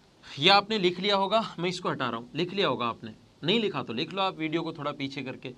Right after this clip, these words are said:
सबसे बड़ा फ़ायदा ये है कि आप लोग वीडियो को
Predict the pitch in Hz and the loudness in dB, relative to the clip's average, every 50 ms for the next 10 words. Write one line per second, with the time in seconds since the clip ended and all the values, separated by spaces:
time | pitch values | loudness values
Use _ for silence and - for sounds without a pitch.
0 | - - - _ - - 156 151 147 - 185 160 170 185 180 180 170 160 165 170 | -18 -20 -20 _ -12 -8 -8 -6 -4 -4 -2 0 0 -2 -2 -2 -2 -2 -2 0
1 | 220 226 208 196 196 185 156 131 123 117 - - - - - - - - - - | -2 -2 0 0 0 0 0 -2 -4 -8 -10 -18 -20 -20 -20 -20 -20 -20 -18 -8
2 | - 143 143 139 143 147 165 185 190 160 139 147 151 147 160 165 165 196 208 | -2 0 2 2 2 0 -2 -4 -4 -2 -2 -2 0 0 -2 -2 -2 -4 -4